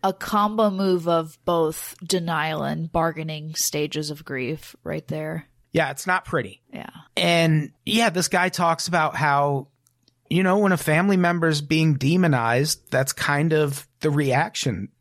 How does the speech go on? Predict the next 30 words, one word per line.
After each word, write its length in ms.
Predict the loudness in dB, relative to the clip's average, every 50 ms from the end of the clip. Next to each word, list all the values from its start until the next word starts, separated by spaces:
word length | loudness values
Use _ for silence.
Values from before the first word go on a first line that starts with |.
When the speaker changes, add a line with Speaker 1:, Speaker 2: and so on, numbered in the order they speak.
| -12 -6
Speaker 2:
at 120 | -4 -2
least 220 | 0 2 2 2 2
sometimes, 540 | 2 2 2 2 0 -2 -4 -4 -8 -6 -4
is 140 | -4 -2
to 100 | -2 -2
go, 240 | 0 2 2 2 2
like, 340 | 2 2 0 -2 -2 -8 -14 _ _
really 380 | -2 2 2 4 4 2 2 0
hard 420 | 0 2 2 2 4 2 2 0
in 60 | -2 -2
the 120 | 0 0
opposite 440 | 0 0 0 -2 -2 -4 -4 -4 -2
direction 460 | 0 2 2 2 2 0 -2 -4 -4 -2
and 160 | -4 -4 -4
paint 300 | 0 2 2 2 2 0
them 360 | 0 0 0 0 -2 -4 -6 -10 _ _ _ -2
as 240 | 0 0 0 0
this 180 | 0 0 0 0
complete 640 | 0 0 -2 -4 -4 -4 0 0 0 0 0 -4 -4
saint. 440 | -2 0 0 0 0 -2 -4 -8 -12 _ -2
And 160 | 0 2 2
that's 220 | 2 0 0 0
what 160 | -2 -2 0
Daniel's 460 | 0 2 2 4 4 4 4 4 2 2
doing. 320 | 2 2 2 2 2 0
He's 200 | 0 0 0 2
like, 280 | 2 2 2 0 -2 -12 -20 -20 -20 -20 -8
"She 240 | -2 0 2 4 4
never 560 | 2 0 -2 -4 0 0 0 0 0 -4 -8
drank. 400 | -8 -6 -6 -6 -6 -6 -8